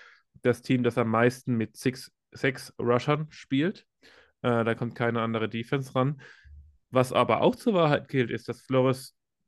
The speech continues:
dabei unberechenbar bleibt. Denn keine andere Defense hat mehr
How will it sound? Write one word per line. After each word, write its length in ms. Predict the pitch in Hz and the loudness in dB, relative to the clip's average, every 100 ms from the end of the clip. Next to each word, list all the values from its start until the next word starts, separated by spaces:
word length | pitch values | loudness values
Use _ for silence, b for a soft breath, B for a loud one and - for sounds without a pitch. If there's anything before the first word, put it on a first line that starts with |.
| - | -6
dabei 640 | 131 123 120 117 113 113 _ _ | -4 2 4 4 2 -2 _ _
unberechenbar 760 | - 185 165 104 101 110 107 113 | -2 2 2 0 -4 -8 -12 -12
bleibt. 480 | - 107 - - _ b b _ | -10 -10 -10 -14 _ b b _
Denn 300 | 123 113 - _ _ _ _ _ _ | -2 -2 -6 _ _ _ _ _ _
keine 680 | - 127 180 165 156 175 - _ _ _ _ | -2 0 2 0 -2 -4 -10 _ _ _ _
andere 440 | 139 165 147 131 | -2 0 0 -2
Defense 720 | 131 151 165 - 113 147 - | -2 -6 -6 0 0 0 -8
hat 280 | - 117 - _ _ _ _ | -6 -6 -8 _ _ _ _
mehr 520 | 123 131 147 143 135 | -2 0 2 2 -2